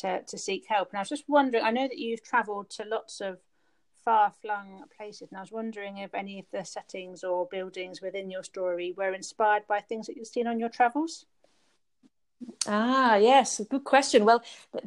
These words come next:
Speaker 2: that, I have not been to the place that did inspire, um, the Great Library, uh, and it's, it's definitely on my list. Uh, it doesn't exist anymore, but, you know, the, the place, um, itself, I suppose, the ground is still there,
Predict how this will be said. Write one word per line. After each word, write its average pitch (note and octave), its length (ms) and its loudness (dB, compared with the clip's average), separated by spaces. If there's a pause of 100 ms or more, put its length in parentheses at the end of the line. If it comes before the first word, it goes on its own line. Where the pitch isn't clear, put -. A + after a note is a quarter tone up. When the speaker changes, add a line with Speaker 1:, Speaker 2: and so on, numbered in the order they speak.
Speaker 2:
that, - 420 0
I B3 180 0
have B3+ 220 -4
not D4+ 300 -4
been E4 300 4
to E4 100 0
the C4 100 8
place G#3 340 0
that A3 180 0
did C4 160 4
inspire, F#3 720 2
um, F3 240 0
the F3+ 80 -8
Great F3+ 240 -2
Library, F3 440 -2 (120)
uh, G3 260 -6
and G#3 160 -8
it's, - 240 -18
it's A#3+ 180 -8
definitely B3 340 -2
on A3+ 80 0
my G#3 140 4
list. G#3 400 -2 (380)
Uh, - 160 2
it - 80 4
doesn't A#3+ 220 4
exist G#3+ 280 2
anymore, F3 380 2
but, G3 220 2
you G#3+ 80 0
know, F#3 80 -2
the, G3+ 180 -6
the A3+ 60 2
place, G#3+ 600 2
um, F3+ 520 -2
itself, F#3+ 560 0
I E3+ 60 -6
suppose, E3 360 -8
the F#3 80 0
ground F3+ 380 4
is E3+ 80 0
still E3 180 0
there, E3 220 -4